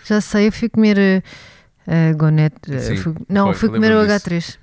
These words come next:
Speaker 2: Sim, e eu fui, eu
Speaker 1: E
Speaker 2: fui
Speaker 1: tu
Speaker 2: a,
Speaker 1: foste ao outro
Speaker 2: eu fui
Speaker 1: do
Speaker 2: aos
Speaker 1: Gonet,
Speaker 2: Pokeballs.
Speaker 1: Sim.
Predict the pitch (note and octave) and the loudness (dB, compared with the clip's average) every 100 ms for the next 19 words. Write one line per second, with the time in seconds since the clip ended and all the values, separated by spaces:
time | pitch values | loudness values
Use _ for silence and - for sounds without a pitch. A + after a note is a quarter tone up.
0 | _ - G#2+ F#2+ G#2+ G#2+ A2+ F2+ G#2+ G3 | _ -16 -14 -10 -8 -8 -10 -10 -6 -4
1 | - F#3+ A3 - A3+ G#3+ G3 F#3+ F3+ F3+ | -2 0 0 0 0 2 0 -2 0 2
2 | F#3+ F3+ F3 F3 E3+ E3 - - _ _ | 2 2 0 0 0 0 -4 -20 _ _
3 | _ _ _ - - - F3 | _ _ _ -20 -8 -2 -2